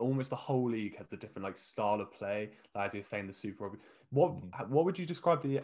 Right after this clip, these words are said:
Speaker 1: M L R style of play as? Would you say it's more towards the Premiership or more towards, like, Super Rugby?
Speaker 2: Um, I, it'd be hard to compare.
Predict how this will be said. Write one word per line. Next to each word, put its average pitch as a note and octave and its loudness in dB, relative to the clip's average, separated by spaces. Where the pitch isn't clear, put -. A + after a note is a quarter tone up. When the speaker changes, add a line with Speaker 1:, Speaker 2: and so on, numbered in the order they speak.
Speaker 1:
M C#3 4
L C#3 4
R B2 4
style A#2+ 0
of A2+ -2
play A#2+ -2
as? F#2+ 0
Would A2 -8
you G#2 -6
say A2+ -2
it's G#2 -2
more B2+ 4
towards B2 -2
the C3 -8
Premiership D3 -2
or B2+ 0
more A#2+ 0
towards, A2+ -2
like, G#2 -4
Super G#2+ -6
Rugby? F#2 -8
Speaker 2:
Um, A#2+ 4
I, B2+ -2
it'd C3+ 4
be C3+ 6
hard A#2+ 8
to - -6
compare. G#2+ 0